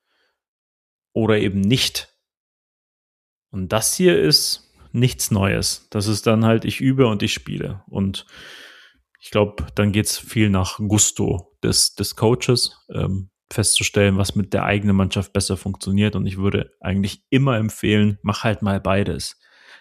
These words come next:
Mach halt in der einen Trainingswoche dann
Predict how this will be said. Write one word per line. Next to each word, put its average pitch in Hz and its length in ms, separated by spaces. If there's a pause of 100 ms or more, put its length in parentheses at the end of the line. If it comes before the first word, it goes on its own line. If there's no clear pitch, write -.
(220)
Mach 110 120
halt 104 160
in 101 180
der 110 140
einen 107 200
Trainingswoche 104 720
dann 98 380